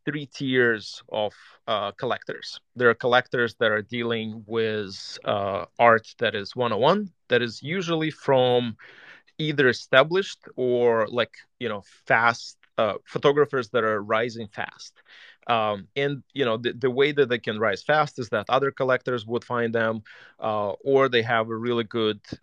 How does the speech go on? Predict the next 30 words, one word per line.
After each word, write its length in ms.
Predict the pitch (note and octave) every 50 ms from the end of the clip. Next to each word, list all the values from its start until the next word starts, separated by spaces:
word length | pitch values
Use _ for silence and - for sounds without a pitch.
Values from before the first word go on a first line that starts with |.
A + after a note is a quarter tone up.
| _ _ -
communication 580 | - B2+ A#2 A#2 A2+ - C#3 C3+ - - B2+
skills 800 | A2+ - - - C3+ B2+ B2 B2 A#2+ A#2 A#2 A#2 G#2+ - - -
or 180 | - G#2 G2+ F#2
marketing 440 | G2 A#2 C3 C3+ - - B2+ B2 A#2
skills, 680 | G#2+ - - - B2+ A#2+ A#2+ A2+ A2 G#2+ - - - _ _ _ _
or 240 | - D3+ D#3+ E3 D3+
their 240 | C3 C#3 C3+ B2+ -
art 320 | A2 A2+ A#2+ A#2+ A#2 A2+ _ _ _ -
is, 520 | - A#2+ A2 A2 G#2+ G2 F#2 - - - -
uh, 240 | A2+ A2 G#2+ G#2 F#2+
special 720 | - - _ C3+ A#2+ A2 - - B2+ A#2+ A#2 A2+ G#2+ G2+ -
and 180 | - A2 A2 A2
unique. 300 | G#2 F#2+ G#2 D#3 G3+ - - _
So 160 | - - D3+
there's 180 | C#3+ D3 D3 C#3+
kinda, 180 | - E3+ F3 E3
like, 220 | D#3 C3 A2 G#2+
different 460 | A#2+ C3+ B2 - C3 B2 A#2+ A2+ G#2+ _ _ -
inputs 400 | C3 B2 - - D3 D3 - -
that 140 | D#3 C#3+ C3+
goes 240 | C3 C#3+ C#3+ C#3+ D#3+
into 180 | D3 - D3+ D3
this. 280 | E3+ G#3 C4 - - - _ _ _ - - - -
Um, 460 | - A#2 A#2 A2+ A2+ A2+ A#2 A2 - -
and 120 | C#3 D3+
I 40 | D#3
think 280 | D#3 - G3+ G#3+ - F3
we've 180 | D#3 C3 -
seen 480 | - - - - C3 C3 C3 C3 C3 A#2
that 400 | A#2+ A#2 A2 G#2+ G#2+ G2+ -